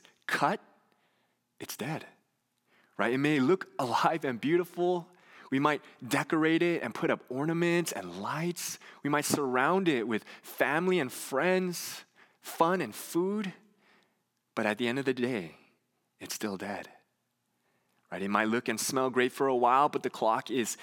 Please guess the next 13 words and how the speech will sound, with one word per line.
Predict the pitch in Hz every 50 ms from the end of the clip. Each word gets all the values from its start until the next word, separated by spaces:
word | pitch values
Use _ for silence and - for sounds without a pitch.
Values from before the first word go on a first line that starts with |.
| - - - -
ticking | - - 196 190 - 214 214 214 214 208 - - - - - -
and | - 120 120 123
its | 127 117 - - -
outward | 143 135 139 131 151 143 131
appearance | 127 104 - - 123 131 147 143 110 92 87 - - - - - - - _ _
is | - 110 98 101
gonna | - 104 104 113
eventually | 107 98 90 92 101 101 - 113 101
catch | - - - 113 - - -
up | 117 113 98 87 - - - - - _ _ -
to | - 104 98
the | 90 92 90 92
inward | 92 95 101 98 95 90 90 87 -